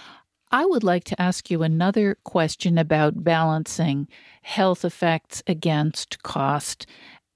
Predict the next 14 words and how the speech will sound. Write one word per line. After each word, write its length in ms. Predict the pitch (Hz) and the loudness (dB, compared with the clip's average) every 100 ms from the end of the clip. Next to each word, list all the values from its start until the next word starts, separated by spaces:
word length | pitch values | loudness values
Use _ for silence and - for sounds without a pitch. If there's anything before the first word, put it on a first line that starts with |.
| _ _ _ | _ _ _
I 200 | 190 226 | -4 0
know 280 | 269 294 311 | 2 2 2
that 200 | 254 190 | 2 0
you 600 | - 185 202 233 226 226 - _ _ _ _ _ | -2 -2 0 2 2 0 -4 _ _ _ _ _
and 200 | 190 190 | -2 0
your 120 | 220 214 | 0 -2
co-author 800 | 202 196 165 156 151 165 156 - | 0 0 2 0 0 -2 -2 -4
have 320 | - 190 165 | -2 -2 -2
looked 500 | 175 180 208 214 - | -4 -2 -2 -2 -2
at 180 | 185 - | -2 -2
companies' 640 | - 185 190 175 170 151 | -4 -2 0 0 0 -2
balance 600 | 151 - 147 147 156 - | -6 -2 2 2 2 -2
sheets. 580 | - - 135 131 - - _ _ - - - - - _ _ _ _ _ - 208 - - | -6 -2 0 -2 -6 -14 _ _ -20 -20 -20 -20 -20 _ _ _ _ _ -12 -12 -12 0
What 200 | 302 | 2